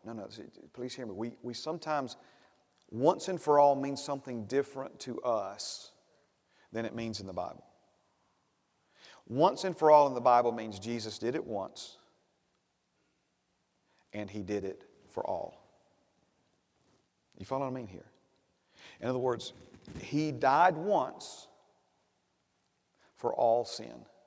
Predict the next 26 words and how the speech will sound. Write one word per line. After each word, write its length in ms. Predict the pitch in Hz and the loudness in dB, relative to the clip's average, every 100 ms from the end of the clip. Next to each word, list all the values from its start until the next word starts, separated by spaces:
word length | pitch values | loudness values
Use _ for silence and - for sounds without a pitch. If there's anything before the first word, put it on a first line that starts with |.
| _ _ _ _ _ _ _ _ _ _ _ - - - | _ _ _ _ _ _ _ _ _ _ _ -20 -20 -12
If 120 | 113 | -6
someone 520 | - 151 160 151 147 - | 0 2 2 0 -2 -8
in 160 | 147 | -6
the 80 | 143 | -2
room 180 | 143 139 | -2 -2
tonight's 340 | 135 135 117 | -2 -4 -2
never 220 | 131 127 | -2 -2
been 160 | 131 143 | -2 -2
born 200 | 131 135 | 0 0
again, 340 | 113 117 113 110 - - - _ _ - | -2 -6 -8 -12 -20 -20 -20 _ _ -12
and 240 | 120 107 113 | -10 -10 -6
you 200 | 120 135 | 0 0
wanted 540 | 127 135 131 120 - - | 0 0 -2 -4 -10 -12
Jesus 560 | 107 123 120 120 - - _ _ _ | -6 -4 -4 -6 -10 -12 _ _ _
to 140 | - 120 _ _ - | -14 -14 _ _ -14
purge 460 | - 139 131 123 | 0 2 2 -2
you 360 | 127 127 123 - - | -4 -2 -2 -4 -6
of 160 | 110 | -4
your 160 | 110 127 | -2 -4
sin, 400 | - 120 101 104 | -4 -10 -10 -4
not 180 | 107 120 | -4 -4
in 100 | 127 | -2
part 240 | 123 - | 0 0
but 100 | 113 | -4
in 80 | 117 | -8
whole, 380 | 104 92 - | -8 -12 -12